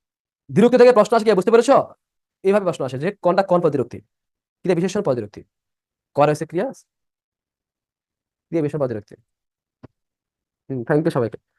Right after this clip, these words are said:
আচ্ছা, ক্রিয়া বিশেষণ পদে দ্বিরুক্তি। আর অনুকার মানে হচ্ছে আওয়াজ অনুভূতি। তাহলে আওয়াজ অনুভূতিটা কি? যেমন আমি যদি বলি, ছিমছিম করে, ছিমছিম। যদি বলি আমি, ম্যাজ ম্যাজ করে, ম্যাজ ম্যাজ।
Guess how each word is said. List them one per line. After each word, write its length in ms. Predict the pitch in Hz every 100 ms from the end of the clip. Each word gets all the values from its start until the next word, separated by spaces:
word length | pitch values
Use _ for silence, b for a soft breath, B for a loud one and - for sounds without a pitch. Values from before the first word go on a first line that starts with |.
| _ -
আচ্ছা, 160 | 131
ক্রিয়া 420 | - _ _ - 208
বিশেষণ 160 | 202
পদে 80 | 143
দ্বিরুক্তি। 220 | 107 104
আর 240 | - 143 131 _ -
অনুকার 280 | 196 226 233
মানে 120 | 190
হচ্ছে 120 | 185
আওয়াজ 260 | 156 151 147
অনুভূতি। 280 | 120 -
তাহলে 100 | 127
আওয়াজ 180 | 147 170
অনুভূতিটা 300 | 180 185 185
কি? 120 | 240 -
যেমন 200 | 131 147
আমি 80 | 131
যদি 80 | 123
বলি, 260 | 120 214 - _ _ _
ছিমছিম 380 | - 208 180 135
করে, 300 | 110 98 85 - _ _ _ _ _ _ _ _ _ _ _ -
ছিমছিম। 400 | 165 135 101 73 _ _ _ _
যদি 140 | 156 185
বলি 160 | 147
আমি, 240 | 123 131 170 _ _ _ _ _ _ _ _ _ _ _ _ 117
ম্যাজ 300 | 135 160 151
ম্যাজ 220 | 143 139
করে, 220 | 113 101
ম্যাজ 300 | 101 117 107
ম্যাজ। 340 | 101 92 -